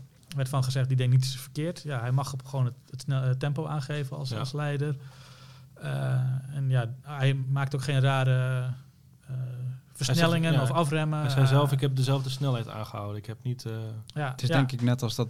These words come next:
Speaker 3: dat bord, eh, vorige keer, eh, op, op Monza voor, eh, de pittingang is dicht. Ja, dat zijn gewoon dingen die... Daar kom je dan achter door zo'n incident. En dan moet je kijken van, "Ja, wat kunnen we beter doen?"
Speaker 1: Beter opletten ook tijdens de, de briefings, eh,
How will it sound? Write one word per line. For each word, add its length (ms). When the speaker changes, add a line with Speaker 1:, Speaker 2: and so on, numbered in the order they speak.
Speaker 3:
dat 260
bord, 280
eh, 200
vorige 380
keer, 360
eh, 420
op, 200
op 140
Monza 400
voor, 360
eh, 300
de 80
pittingang 480
is 120
dicht. 200
Ja, 120
dat 100
zijn 160
gewoon 160
dingen 200
die... 180
Daar 120
kom 140
je 60
dan 140
achter 280
door 120
zo'n 100
incident. 440
En 60
dan 100
moet 140
je 60
kijken 300
van, 80
"Ja, 100
wat 140
kunnen 200
we 60
beter 340
doen?" 200
Speaker 1:
Beter 300
opletten 340
ook 120
tijdens 280
de, 140
de 80
briefings, 580
eh, 60